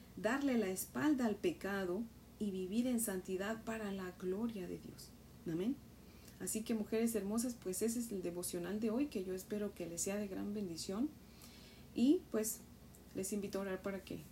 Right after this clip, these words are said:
podamos concluir. Oremos. Amado Dios y Padre maravilloso, seguimos aquí ante tu bella presencia, Padre. Oh Dios amado, te rogamos que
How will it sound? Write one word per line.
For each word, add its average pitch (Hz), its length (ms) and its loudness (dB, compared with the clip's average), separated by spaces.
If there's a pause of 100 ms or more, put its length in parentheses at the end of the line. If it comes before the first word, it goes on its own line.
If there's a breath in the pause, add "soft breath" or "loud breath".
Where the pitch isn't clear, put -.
podamos 175 340 -4
concluir. 170 480 -6 (240)
Oremos. 175 480 -2 (1900)
Amado 208 360 0
Dios 196 240 -2
y 190 40 -2
Padre 190 260 -2
maravilloso, 180 580 -2
seguimos 185 380 -4
aquí 196 180 -4
ante 190 200 -2
tu 180 120 -8
bella 175 240 -2
presencia, 175 540 -6
Padre. - 320 -10 (920 loud breath)
Oh 190 100 0
Dios 202 200 2
amado, 175 360 0
te 175 140 -4
rogamos 180 420 -2
que 175 240 -4